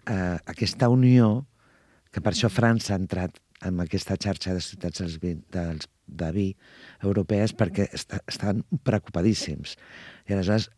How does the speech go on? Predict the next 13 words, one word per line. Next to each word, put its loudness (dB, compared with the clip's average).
mm, -4
Espa-, -4
d'Espanya 2
hi 2
ha 2
cinc, -2
cinc 4
ciutats 0
del, -2
del -2
vi 4
i 4
una 6